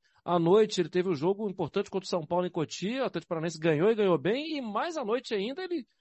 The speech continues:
estava lá no, no Allianz pra ver a classificação do Atlético Paranaense também. Então esse, essa troca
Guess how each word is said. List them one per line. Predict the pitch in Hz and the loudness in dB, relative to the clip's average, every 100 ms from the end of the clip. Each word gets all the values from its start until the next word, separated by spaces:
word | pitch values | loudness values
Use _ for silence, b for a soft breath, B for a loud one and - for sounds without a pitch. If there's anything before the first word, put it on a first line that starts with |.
| b b b b | b b b b
estava | 160 - 165 208 226 240 | -12 -2 4 4 4 2
lá | 170 175 | 2 0
no, | 220 214 165 160 | 0 -4 -4 -6
no | 160 165 | -2 4
Allianz | 156 170 220 254 | 6 4 2 -2
pra | - 247 | -6 -6
ver | 160 170 | -4 -4
a | 214 | -2
classificação | 196 190 185 160 185 | -4 -4 -6 -4 -2
do | 180 | -4
Atlético | 170 165 - | -4 -6 -4
Paranaense | 165 156 156 156 | -4 -2 -4 -4
também. | - 139 156 208 b b b b | -6 -6 -6 -8 b b b b
Então | 185 | -2
esse, | 202 196 190 - | -2 -4 -12 -14
essa | 147 156 - - | -10 -10 -12 0
troca | 185 208 - - 147 113 | 4 4 0 -8 -8 -8